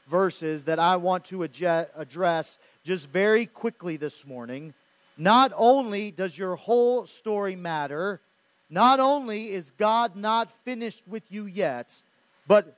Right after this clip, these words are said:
thirdly and finally, God's grace is abundant. God's grace is abundant.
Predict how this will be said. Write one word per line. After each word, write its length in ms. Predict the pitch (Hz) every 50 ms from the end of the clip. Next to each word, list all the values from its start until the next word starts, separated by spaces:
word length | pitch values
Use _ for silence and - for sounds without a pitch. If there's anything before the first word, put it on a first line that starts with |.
| _ _ -
thirdly 640 | 247 254 277 294 294 214 226 254 262 254 247 233
and 260 | 170 190 208 196 165
finally, 720 | _ - 220 220 220 214 214 196 170 151 147 135 131 135 123 _ _ _ _ _ 139 131
God's 640 | - 190 196 202 214 220 226 240 240 190 156 - - _ _ 160 143
grace 680 | 151 185 202 196 170 156 143 131 127 117 - - - - _ _ _
is 800 | - 202 214 196 160 139 120 110 107 104 104 101 104 - - - _ _ _ _ _ _ _ -
abundant. 920 | 113 185 _ - 110 107 107 104 92 92 82 - _ - - - - _ _ _ _ _ _ _ _ _ _ _ _ _ _ _ _ _ _ -
God's 640 | - 165 175 190 208 214 220 220 226 208 151 - - _ _ _ 139
grace 760 | 151 160 180 185 156 135 120 110 104 - - - - - - _ _ _ _ _ _ _ _ _ _
is 140 | - 120 104
abundant. 720 | 113 101 - 104 98 90 82 80 76 _ - - - -